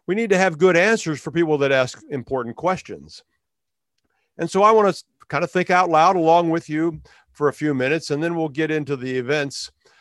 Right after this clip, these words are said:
of that momentous night and morning that is characterized by the midnight ride of Paul Revere. You may have heard the expression, and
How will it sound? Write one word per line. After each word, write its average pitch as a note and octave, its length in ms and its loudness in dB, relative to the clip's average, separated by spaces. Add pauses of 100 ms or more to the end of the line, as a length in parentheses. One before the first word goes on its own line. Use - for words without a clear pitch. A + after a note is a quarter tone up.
(260)
of A#2 220 -8
that C3 260 -4 (220)
momentous C3+ 960 -6 (600)
night C#3 340 0
and B2 200 -8
morning B2 720 -4 (840)
that A#2 220 -10 (300)
is B2 120 -12
characterized B2+ 800 -4
by A#2 200 -2
the G#2+ 100 -14
midnight A#2+ 500 -6
ride A2+ 360 -4
of G2 180 -16
Paul A2 260 -4
Revere. F#2+ 500 -10 (1300)
You E3 80 -4
may A#3+ 100 0
have A#3 120 -2
heard F#3+ 260 -2
the F#3+ 80 -2
expression, D3+ 800 -8
and C3+ 260 -6